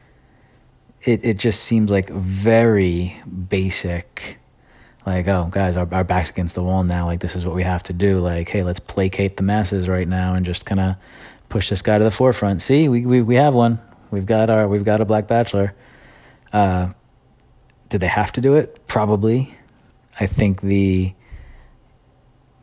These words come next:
real tell will be five years from now, right? When we have this conversation again,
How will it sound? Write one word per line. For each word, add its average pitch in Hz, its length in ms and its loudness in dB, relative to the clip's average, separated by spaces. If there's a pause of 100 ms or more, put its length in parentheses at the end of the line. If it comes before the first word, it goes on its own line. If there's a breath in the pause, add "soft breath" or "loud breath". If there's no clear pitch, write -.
(1040)
real 127 420 4
tell 95 580 -2
will 98 160 0
be 90 600 0 (600)
five 95 400 -2
years 90 200 0
from 87 140 -4
now, 80 260 -8 (440)
right? 87 280 0
When 90 160 -2
we 90 100 0
have 87 180 -2
this 85 120 -4
conversation 87 540 -4
again, 90 400 -4